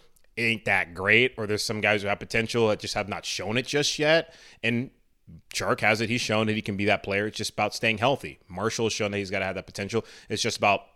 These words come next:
staying healthy and then taking that next step. He could be. I just would not bank on him ending up being that true number one.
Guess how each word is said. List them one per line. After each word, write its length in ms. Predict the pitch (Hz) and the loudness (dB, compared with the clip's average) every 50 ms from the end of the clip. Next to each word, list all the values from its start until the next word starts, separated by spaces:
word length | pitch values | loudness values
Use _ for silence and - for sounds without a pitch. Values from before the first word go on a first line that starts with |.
| _ _ | _ _
staying 320 | - - - 98 92 87 | -16 -10 -6 -6 -6 2
healthy 460 | 85 110 123 120 113 - 113 107 104 | 6 6 6 6 6 4 0 0 0
and 200 | - 104 98 98 | 0 -4 -4 -2
then 160 | 98 101 98 92 | -2 -2 -2 -2
taking 420 | - 107 107 101 - 110 101 95 | -2 -4 -4 -2 -4 -8 -6 -4
that 220 | 92 90 - - | -4 -4 -4 -6
next 340 | - 101 90 80 - - - | -6 -6 -6 -6 -6 -6 -4
step. 540 | - - - 170 160 147 127 - - - - - - - - _ _ | -4 4 6 8 8 8 8 6 -2 -14 -20 -20 -20 -20 -20 _ _
He 120 | - 170 | -4 -4
could 220 | 151 - 262 262 190 | 4 6 4 6 6
be. 260 | 135 101 76 71 _ _ _ _ _ _ _ _ - _ - | 4 2 2 -2 _ _ _ _ _ _ _ _ -12 _ 4
I 80 | - 151 | 4 6
just 380 | 156 165 - - - - _ _ _ _ | 6 4 2 2 -2 -4 _ _ _ _
would 320 | 113 110 123 147 151 127 | -2 6 8 8 8 10
not 400 | 123 123 120 113 101 90 87 - | 10 10 10 10 6 2 -2 2
bank 280 | - 113 123 117 107 110 | 8 8 8 8 6 0
on 160 | 104 104 98 | 0 0 2
him 340 | 101 101 98 98 95 90 - _ _ _ - | 0 0 0 -2 -6 -8 -10 _ _ _ 0
ending 280 | 117 117 110 107 101 | 0 2 2 2 2
up 300 | 101 98 95 95 - _ _ 104 | 2 0 0 0 -2 _ _ -6
being 380 | 92 117 110 107 107 101 98 90 | 2 4 4 4 4 2 0 0
that 340 | 101 98 92 90 90 - - | 2 2 2 2 -2 -4 -8
true 380 | - - - 110 104 101 98 | -10 -8 -6 -6 -6 -6 -6
number 300 | 92 95 92 87 85 82 | -4 -4 -6 -6 -6 -2
one. 240 | 101 117 120 98 85 | 2 2 2 2 0